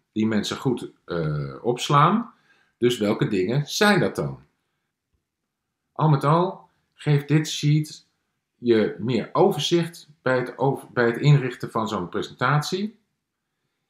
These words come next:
Zorg er dus wel voor dat je het gebruikt om jouw eigen persoonlijke manier van presenteren te ontdekken. Hoe meer je het je, je eigen maakt,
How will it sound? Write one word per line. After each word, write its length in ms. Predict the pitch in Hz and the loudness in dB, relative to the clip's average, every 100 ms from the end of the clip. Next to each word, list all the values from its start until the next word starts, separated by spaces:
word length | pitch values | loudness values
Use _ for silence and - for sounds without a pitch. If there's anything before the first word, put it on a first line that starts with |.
| _ _ _ | _ _ _
Zorg 460 | - - 175 156 | -6 2 4 4
er 180 | 127 120 | 0 0
dus 220 | 110 104 | 0 -2
wel 240 | 120 151 165 | 2 2 2
voor 500 | - 139 135 143 147 _ _ _ - | -2 -2 -2 -2 -6 _ _ _ -4
dat 220 | 104 - | -4 -2
je 200 | 101 90 - | -4 -4 -6
het 160 | 87 | -12
gebruikt 640 | - 85 107 127 151 - - | -10 -8 0 0 0 -4 -10
om 220 | 95 85 | -6 -6
jouw 560 | 85 117 131 156 156 - | -2 2 2 2 -2 -10
eigen 600 | - 123 139 - 127 123 _ | -2 0 0 -4 -12 -12 _
persoonlijke 640 | - - 151 147 143 143 | -10 0 2 4 2 0
manier 560 | 127 117 104 104 104 107 | -2 0 2 2 0 -4
van 140 | 107 | -10
presenteren 800 | 101 95 87 - 104 98 92 87 _ _ | -6 -8 -8 -6 -4 -4 -4 -8 _ _
te 120 | 107 | -10
ontdekken. 520 | - 92 82 - - _ _ _ _ _ | -8 -8 -10 -10 -18 _ _ _ _ _
Hoe 160 | - 104 | -12 -6
meer 560 | 123 160 180 180 170 - _ | 2 4 4 2 -4 -18 _
je 160 | - 107 | -6 -6
het 240 | - - _ | -6 -18 _
je, 280 | 87 85 - - - - 107 | -8 -8 -8 -12 -6 -6 -6
je 140 | 92 | -6
eigen 420 | 82 131 165 151 135 | -2 2 2 2 -2
maakt, 520 | 123 131 - - | 0 -4 -6 -18